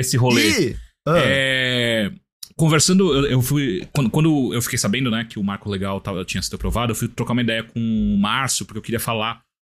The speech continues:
Speaker 1: no, no Bom Dia Chat.
Speaker 2: Bom Dia Chat.
Speaker 1: E aí ele me passou algumas coisas, e uma delas
Speaker 2: Pô,
Speaker 1: foi
Speaker 2: você vê, né? O Bom Dia Chat tá mais profissional que notícias. Você precisa dar um up,
Speaker 1: <laughs>
Speaker 2: precisa dar um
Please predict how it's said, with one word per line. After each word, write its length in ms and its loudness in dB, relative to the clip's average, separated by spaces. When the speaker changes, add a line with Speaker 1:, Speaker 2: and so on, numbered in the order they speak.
Speaker 1:
no, 800 -2
no 120 2
Bom 160 2
Dia 160 -2
Chat. 420 -2
Speaker 2:
Bom 60 0
Dia 160 0
Chat. 560 -2
Speaker 1:
E 140 2
aí 240 2
ele 120 0
me 80 0
passou 360 -2
algumas 280 -4
coisas, 480 0
e 60 -2
uma 140 0
delas 260 0
Speaker 2:
Pô, 60 2
Speaker 1:
foi 100 2
Speaker 2:
você 60 2
vê, 180 0
né? 120 0
O 60 2
Bom 200 0
Dia 120 0
Chat 260 0
tá 120 -2
mais 180 0
profissional 400 -2
que 80 -4
notícias. 460 -2
Você 80 -2
precisa 260 2
dar 120 2
um 240 2
up, 100 -4
Speaker 1:
<laughs> 240 0
Speaker 2:
precisa 200 2
dar 100 2
um 100 0